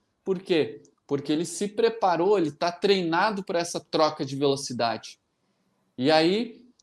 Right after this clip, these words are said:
em qualquer momento que ele reduzir um pouquinho, o gor-, o organismo dele sabe todas essas situações. E um, e pra treinar pra uma prova dessa forma, a gente precisa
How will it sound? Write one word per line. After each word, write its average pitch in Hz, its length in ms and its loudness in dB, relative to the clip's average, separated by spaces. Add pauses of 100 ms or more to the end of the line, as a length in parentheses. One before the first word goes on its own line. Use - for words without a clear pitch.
(140)
em 180 120 -2
qualquer 190 500 4
momento 190 460 0
que 202 100 0
ele 190 120 4
reduzir 185 640 0
um 190 80 -4
pouquinho, 220 600 -2 (200)
o 262 100 0
gor-, 254 320 4
o 214 80 4
organismo 226 560 0
dele 220 220 6
sabe 220 520 -2
todas 190 440 -2
essas 180 300 -4
situações. 165 920 -4 (340)
E 151 140 -4
um, 190 240 -4
e 160 180 -2
pra 202 240 4
treinar 202 520 2
pra 185 100 -2
uma 175 240 -2
prova 165 320 4
dessa 160 320 0
forma, 202 340 -2
a 202 40 -4
gente 202 260 -6
precisa 214 580 0